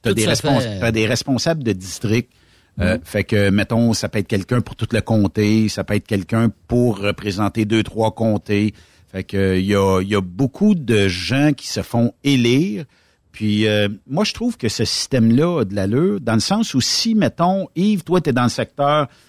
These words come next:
Speaker 1: mettons, de la fron-, de la fonderie Horn, et tu dis, « J'aimerais ça, moi, parce que tu peux embarquer d'un processus et de faire une demande pour embarquer cette question-là sur le bulletin. »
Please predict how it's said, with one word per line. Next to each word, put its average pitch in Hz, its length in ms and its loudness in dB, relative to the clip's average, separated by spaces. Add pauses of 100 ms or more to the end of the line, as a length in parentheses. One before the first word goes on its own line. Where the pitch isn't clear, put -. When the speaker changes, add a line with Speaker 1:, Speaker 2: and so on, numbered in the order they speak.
(140)
Speaker 1:
mettons, 147 300 0
de 120 60 -2
la 101 100 -4
fron-, 127 340 0
de 98 80 -6
la 104 200 0
fonderie 113 420 2
Horn, 90 180 0 (200)
et 131 120 0
tu 139 200 -8
dis, « 202 520 -4 (420)
J'aimerais 202 360 0
ça, 240 300 2
moi, 151 200 2
parce 113 180 -4
que 113 100 -2
tu - 200 -4
peux 175 160 0
embarquer 139 300 0
d'un 123 160 0
processus 113 800 -2
et 131 100 0
de 120 120 0
faire 180 420 2
une 117 320 -2
demande 143 720 0 (420)
pour 135 180 2
embarquer 131 440 0
cette - 220 -2
question-là 151 680 2
sur 135 180 -4
le 117 120 2
bulletin. » 107 400 -2